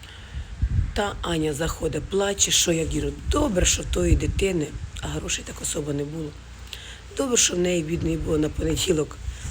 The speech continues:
білий гольфік. Я любила, щоб вона була, був в неї білий гольфік, білі колготочки, юпочка. Віщей небагато було, але вони були біленькі, чистенькі, хороші.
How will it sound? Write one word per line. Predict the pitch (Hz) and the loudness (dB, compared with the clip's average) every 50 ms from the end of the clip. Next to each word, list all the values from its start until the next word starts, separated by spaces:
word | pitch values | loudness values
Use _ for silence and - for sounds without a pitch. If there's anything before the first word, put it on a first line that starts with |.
| - - | -8 -4
білий | 151 156 170 151 151 156 | 0 2 4 4 4 4
гольфік. | 147 151 170 214 - - - - - | 4 2 2 2 0 0 -2 -2 -2
Я | 160 | -2
любила, | 147 143 131 156 151 | -2 0 4 6 8
щоб | - 135 - | 8 8 8
вона | 147 147 147 | 8 6 2
була, | 135 139 143 143 | 0 0 0 0
був | 139 139 - - - - - | 4 4 4 6 6 4 0
в | 151 | 0
неї | 151 151 147 - - - - - - - - | 0 -2 -2 -4 -8 -12 -14 -14 -14 -6 0
білий | 160 165 151 147 147 | 2 2 2 2 2
гольфік, | 139 135 147 165 185 - - 254 - - - - - - - | 0 -2 -2 -2 -2 -4 -6 -6 -8 -10 -12 -12 -14 -12 -4
білі | 151 147 151 147 | 0 0 2 2
колготочки, | 143 - - 156 151 151 160 160 - - - - - - | 0 -2 -2 0 0 0 0 0 0 0 0 0 0 -2
юпочка. | 170 147 165 170 - 170 170 - - - 185 - - - - - - - - - - - - - - - - - - - - - - - - - - - - 214 | -2 -2 -2 -2 -4 -4 -4 -4 -6 -6 -10 -12 -12 -14 -16 -16 -16 -16 -16 -8 -2 0 0 0 -2 -4 -8 -8 -10 -10 -12 -14 -14 -14 -14 -14 -14 -6 -4 0
Віщей | 185 - - - 190 | 4 4 6 6 4
небагато | 180 180 165 165 175 175 185 - - | 2 2 0 0 -2 -2 -4 -4 -4
було, | 147 135 147 147 147 | -4 -4 -4 -2 -2
але | 156 156 151 156 | 0 0 0 0
вони | 147 147 147 | 0 -2 -2
були | 143 135 139 131 139 | -4 -4 -4 -4 -4
біленькі, | 131 - 131 - 95 98 - 214 185 - - - - - - - - | -4 -4 -6 -6 -6 -6 -6 -6 -6 -8 -10 -10 -12 -12 -10 -8 -4
чистенькі, | - - 165 - - 180 180 - - - | -4 -2 -2 -2 0 0 0 0 0 2
хороші. | - - - 76 - 73 - - | 4 8 8 8 10 10 8 8